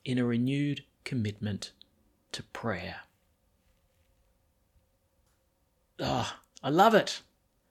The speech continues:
Pope John Paul asked the church to commit herself first of all to prayer and to holiness. "This is first," he says. "This has primacy."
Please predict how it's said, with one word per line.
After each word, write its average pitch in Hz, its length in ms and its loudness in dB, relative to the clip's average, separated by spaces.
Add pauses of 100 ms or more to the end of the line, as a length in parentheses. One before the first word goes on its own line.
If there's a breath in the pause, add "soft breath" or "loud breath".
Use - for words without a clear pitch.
(760)
Pope 180 220 6
John 175 220 6
Paul 160 320 4
asked 147 320 2
the 156 80 4
church 151 360 4
to 143 80 2
commit 160 260 2
herself 147 380 4
first 165 340 2
of 151 80 0
all 143 100 4
to 135 80 0
prayer 143 380 2
and 139 120 0
to 131 40 0
holiness. 127 580 0 (800 loud breath)
"This 208 200 10
is 202 120 6
first," 117 460 0
he 107 100 -6
says. 107 260 -2
"This - 180 2
has 185 120 4
primacy." 190 720 4